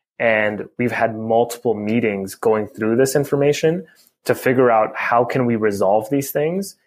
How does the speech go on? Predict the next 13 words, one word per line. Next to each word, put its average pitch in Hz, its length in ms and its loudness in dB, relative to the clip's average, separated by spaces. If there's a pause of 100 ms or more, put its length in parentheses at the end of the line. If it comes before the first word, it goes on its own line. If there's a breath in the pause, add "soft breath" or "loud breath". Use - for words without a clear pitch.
(260)
and 113 140 -2
how 113 180 0
can 117 180 -6
we 107 80 -2
do 104 160 -6
better. 95 340 -6 (540)
And 131 160 2
with 120 140 2
every 143 400 2
resolution 117 680 0
that 107 160 -2
we 104 100 -4
identified, 113 800 -2